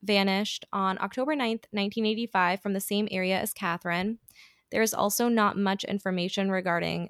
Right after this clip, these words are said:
this case, a little bit more than Catherine's, though. So on a beautiful day in October, Sarah had gone out for a walk outside of her family's home in Wayland, which is only around twenty minutes from Stowe.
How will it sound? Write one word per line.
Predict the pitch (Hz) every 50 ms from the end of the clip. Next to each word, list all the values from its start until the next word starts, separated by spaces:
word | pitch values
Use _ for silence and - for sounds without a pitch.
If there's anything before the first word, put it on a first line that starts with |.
| - -
this | 185 196 - -
case, | - 247 254 262 277 302 302 - - - - - -
a | 208
little | 208 196 196 196
bit | 202 - -
more | 196 190 185
than | 185 185 180 185 196 196
Catherine's, | - 185 180 185 - 208 208 214 - -
though. | 240 240 247 254 262 269 - _ _ _ _ _ _ _ _ _ _ _ _
So | - - - 233 226 220 220 220 208
on | - 220 220
a | 214
beautiful | 208 - 226 240 254 254 - 269 262
day | 262 - 214 196 190 185 190 190 208 226 226 - _
in | - 220
October, | 214 220 220 - - 220 196 175 - - - 202 208 220 214 - _ _
Sarah | - - 208 196 196 202
had | 208 214 196 196
gone | 202 190 190 190
out | 190 185 185 - - -
for | - 208 190 185 185 196
a | - 202
walk | 196 180 165 180 190 -
outside | 202 190 190 - - 196 175 175 170 175
of | 185 185
her | 196 190
family's | - 185 175 175 175 190 202 -
home | 202 185 180 185
in | 185 180 175
Wayland, | 180 175 170 160 160 156 165 190 220 254 - - - _
which | 190 190 -
is | 202 185 190
only | - 190 190 185 185 185 185
around | 180 180 175 170 170 190
twenty | - - 196 202 208 202
minutes | 185 160 175 175 196 -
from | - - 175 190
Stowe. | 190 - - - 180 160 - - 180 202 247 269